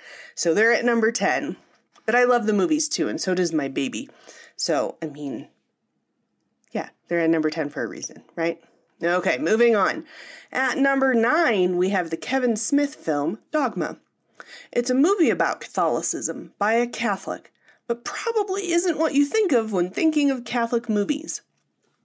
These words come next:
Plenty of non-Catholics love this film, and plenty of Catholics think it's heretical. Of course, plenty of Catholics think plenty of things are heretical that aren't actually heretical, like Pope Francis.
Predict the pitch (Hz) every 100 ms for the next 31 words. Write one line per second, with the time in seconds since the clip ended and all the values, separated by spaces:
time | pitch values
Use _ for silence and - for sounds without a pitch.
0 | _ _ _ _ - - - - _ -
1 | 247 294 302 214 190 220 220 156 127 -
2 | - - 156 156 151 - 139 113 - -
3 | - - - - 330 - 370 277 247 311
4 | 320 285 196 - 175 185 240 - 302 302
5 | 240 214 - - _ _ _ _ _ _
6 | _ 208 - 196 190 - - - 226 202
7 | 196 - 208 190 202 208 - 208 208 -
8 | - 180 190 208 311 339 302 247 240 -
9 | 226 190 220 269 294 302 349 392 233 -
10 | 196 170 175 160 151 156 131 - - -
11 | - - 202 - 196 175 - - - -
12 | -